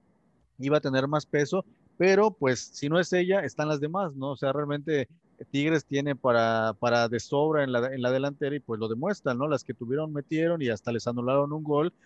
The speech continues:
pudieron haber tenido un resultado más abundante.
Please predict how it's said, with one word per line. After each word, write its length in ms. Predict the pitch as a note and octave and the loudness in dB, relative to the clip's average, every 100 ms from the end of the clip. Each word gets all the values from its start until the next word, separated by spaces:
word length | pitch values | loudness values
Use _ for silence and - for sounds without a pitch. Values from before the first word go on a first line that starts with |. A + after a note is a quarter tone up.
| _ _ | _ _
pudieron 320 | C3 C#3 D3 | 0 2 4
haber 180 | C3 C3+ | 2 0
tenido 380 | C3+ C#3 C#3 C3 | -2 0 0 0
un 220 | C3+ C#3 | -4 -4
resultado 400 | B2+ A2+ C3 C3 | -4 -2 -2 -2
más 280 | C3 C3+ E3 | -2 -2 -2
abundante. 560 | E3 E3 D3+ D3+ F3+ | -4 0 -2 0 -6